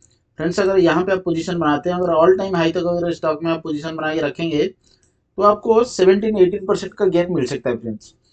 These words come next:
और इसका जो target आपको six months में इसका target achieve हो सकता है। quality stock है, इसमें कोई भी हमें डाउट भी नहीं है।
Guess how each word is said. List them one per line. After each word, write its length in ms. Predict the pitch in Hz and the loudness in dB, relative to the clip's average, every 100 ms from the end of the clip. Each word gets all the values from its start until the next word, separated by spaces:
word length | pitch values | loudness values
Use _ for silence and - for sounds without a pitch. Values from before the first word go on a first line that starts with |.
| _ _ - | _ _ -2
और 140 | 185 | 4
इसका 200 | 185 226 | 4 4
जो 100 | 214 | 0
target 340 | 214 170 180 208 | 4 4 4 2
आपको 220 | 190 196 | 0 -2
six 280 | 185 175 190 | -2 -4 -4
months 220 | 180 175 | -6 -4
में 80 | 180 | -6
इसका 160 | 156 | -4
target 280 | 175 160 165 | -2 0 0
achieve 240 | 160 143 139 | 0 -2 -4
हो 60 | |
सकता 300 | 131 127 - | -6 -8 -8
है। 60 | 175 | -8
quality 380 | 190 156 160 160 | -4 -4 -4 -6
stock 240 | 156 135 | -6 -4
है, 80 | 175 | -6
इसमें 220 | 160 160 | -6 -10
कोई 240 | 151 160 160 | -4 -2 -2
भी 80 | |
हमें 220 | 151 170 170 | -4 -6 -4
डाउट 280 | 127 135 - | -2 -2 -4
भी 120 | 165 | -4
नहीं 220 | 127 123 | -4 -6
है। 140 | 110 | -6